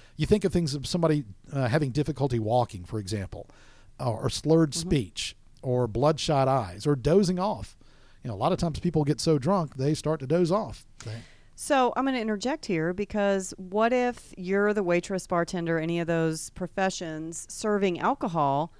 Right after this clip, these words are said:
Speaker 2: you know how much they've had to drink, and yet they don't show any of these. They are one of those kind of people, they hold it really well, even though you know they've probably had more than they should.
Speaker 1: That's not an excuse.
Speaker 2: Right.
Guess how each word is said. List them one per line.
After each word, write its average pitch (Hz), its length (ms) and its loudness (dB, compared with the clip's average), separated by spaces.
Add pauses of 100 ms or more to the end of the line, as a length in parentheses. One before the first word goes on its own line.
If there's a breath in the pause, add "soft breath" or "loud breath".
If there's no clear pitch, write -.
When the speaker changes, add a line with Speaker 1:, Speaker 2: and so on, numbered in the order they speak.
(300 soft breath)
Speaker 2:
you 202 280 0
know 214 300 6
how 226 180 2
much 202 260 -2
they've 180 180 2
had 180 220 0
to 165 100 -6
drink, 220 380 0
and 180 140 -2
yet 175 180 0
they 180 140 2
don't 175 200 0
show 254 500 4
any 165 260 0
of 135 120 -8
these. - 280 -8
They 185 400 2
are 165 160 0
one 175 200 0
of 190 60 0
those 180 380 2
kind 190 160 -2
of 175 80 -4
people, 185 260 0
they 160 160 4
hold 247 400 2
it 202 140 4
really 202 280 4
well, 196 440 6
even 180 300 0
though 175 140 4
you 175 220 0
know 180 380 6
they've 160 240 2
probably 190 420 2
had 175 240 2
more 170 400 4
than 156 220 -2
they 147 100 -2
should. 127 360 -2 (120)
Speaker 1:
That's 104 240 -6
not 117 220 4
an 135 100 2
excuse. - 640 -4
Speaker 2:
Right. 151 260 0